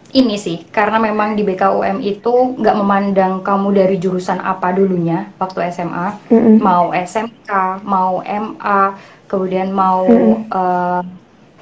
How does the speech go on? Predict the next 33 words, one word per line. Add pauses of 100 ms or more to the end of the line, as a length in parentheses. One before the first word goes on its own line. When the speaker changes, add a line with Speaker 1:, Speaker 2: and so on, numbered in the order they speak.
(340)
Speaker 1:
pesantren
yang
bener-bener
mondok
gitu, (400)
kemudian
apapun
latar
belakang
di,
eh,
menengah
atasnya, (160)
itu
kalian
bisa
masuk
ke
bimbingan
dan
konseling. (480)
Kan
kalau
psikologi
ada
yang
soshum,
ada
yang
saintek
ya, (240)
mungkin
untuk,